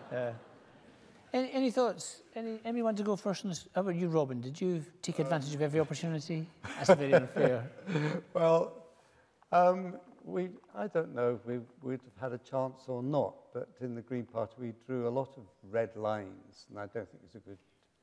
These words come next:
Speaker 2: idea to draw too many red lines in politics, you know, about who you're going to be able to work with and, um, why or why not.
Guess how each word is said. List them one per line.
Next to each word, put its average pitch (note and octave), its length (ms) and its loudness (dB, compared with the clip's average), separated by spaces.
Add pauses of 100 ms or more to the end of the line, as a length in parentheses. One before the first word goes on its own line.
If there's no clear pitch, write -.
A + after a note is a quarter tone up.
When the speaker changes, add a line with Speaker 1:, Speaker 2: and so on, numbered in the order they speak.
(160)
Speaker 2:
idea G2+ 400 -6
to - 220 -20
draw G#2+ 160 -14
too A2+ 220 -20
many G#2+ 200 -18
red G#2 220 -12 (100)
lines G2+ 320 -16
in G2 60 -20 (120)
politics, - 500 -20
you B2+ 60 -18
know, G#2 120 -14
about - 360 -8 (440)
who C3 120 4
you're A2 140 -2
going G#2+ 220 -10
to G2+ 100 -20
be G#2+ 80 -6
able G#2 260 -8
to G#2 60 -18
work G2+ 260 -8 (120)
with G2+ 160 -18 (100)
and, G2+ 100 -18
um, G2+ 120 -18 (140)
why G#2+ 460 -6 (480)
or G2 140 -6
why G2 200 -6 (100)
not. G#2+ 200 -10